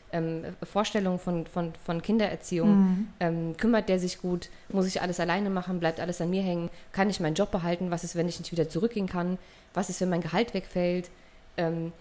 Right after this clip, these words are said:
Speaker 1: was ist, wenn wir aus der Wohnung geschmissen werden? Weißt du, du, du, das Leben ist ja nie, egal wie sehr du es dir aufgebaut hast vorher und egal wie viele Rücklagen du hast und was für einen tollen Job du hast und wie sicher sich alles anfühlt,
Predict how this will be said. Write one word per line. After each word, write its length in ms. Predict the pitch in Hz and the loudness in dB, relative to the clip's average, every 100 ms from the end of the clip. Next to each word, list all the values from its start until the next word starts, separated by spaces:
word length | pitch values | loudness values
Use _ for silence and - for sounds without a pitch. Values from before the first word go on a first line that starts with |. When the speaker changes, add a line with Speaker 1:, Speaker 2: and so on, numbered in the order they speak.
| - | -2
Speaker 1:
was 160 | 185 | -2
ist, 100 | 196 | 2
wenn 80 | 196 | 0
wir 60 | 202 | 2
aus 80 | |
der 140 | 220 202 | 0 4
Wohnung 180 | 233 226 | 4 4
geschmissen 380 | - 202 202 | 2 0 2
werden? 320 | 180 170 180 175 - - | 2 4 2 -2 -10 0
Weißt 180 | 202 254 | 0 2
du, 100 | 226 | 0
du, 180 | 202 196 | 0 0
du, 200 | 196 196 190 180 | -4 -4 -8 -2
das 180 | 175 | 0
Leben 440 | 190 240 277 233 240 240 - - | 2 4 4 4 2 -4 -8 -6
ist 140 | - | 0
ja 80 | 196 | 2
nie, 420 | 202 214 247 233 - | 4 4 4 2 0
egal 360 | 185 190 240 | 0 2 2
wie 100 | 220 | 2
sehr 220 | 185 214 | 2 4
du 60 | 233 | 4
es 140 | 208 | 2
dir 140 | - - | -2 -2
aufgebaut 600 | 208 - 180 151 147 151 | -2 0 0 0 -2 -4
hast 220 | 151 - | -8 -8
vorher 360 | - 156 151 147 | -6 -4 -4 -4
und 140 | 151 | -6
egal 220 | 156 170 | -4 -4
wie 40 | 170 | -4
viele 260 | - 156 | -4 0
Rücklagen 520 | 156 233 214 180 180 180 | 0 0 -2 -2 -4 -6
du 120 | 165 | -6
hast 400 | 165 180 180 - | -4 -4 -4 -8
und 120 | 160 | -8
was 140 | 151 | -8
für 80 | - | -6
einen 60 | 156 | -6
tollen 220 | 147 147 | -4 -2
Job 200 | 196 214 | -2 -2
du 140 | 190 | -4
hast 280 | 175 175 - | -4 -4 -4
und 140 | 180 175 | -6 -2
wie 80 | |
sicher 320 | 180 208 269 202 | -2 -2 -2 -2
sich 200 | 190 - | -4 -6
alles 200 | 175 - | -8 -6
anfühlt, 580 | 202 226 - 147 143 | -6 -6 -6 -6 -6